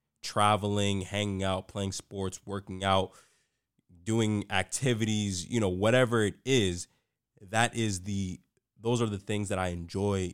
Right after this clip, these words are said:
doing with my friends. It's a lot more laid back,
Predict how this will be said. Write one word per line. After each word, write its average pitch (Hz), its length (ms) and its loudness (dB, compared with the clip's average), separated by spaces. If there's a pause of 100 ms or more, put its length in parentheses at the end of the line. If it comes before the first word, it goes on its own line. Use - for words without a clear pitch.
(160)
doing 95 520 -2 (460)
with 107 200 -4
my 87 180 0
friends. 92 560 -2
It's 92 220 -6
a 92 100 -12
lot 98 480 2 (160)
more 95 680 -2 (500)
laid 95 580 -4 (160)
back, 98 380 -2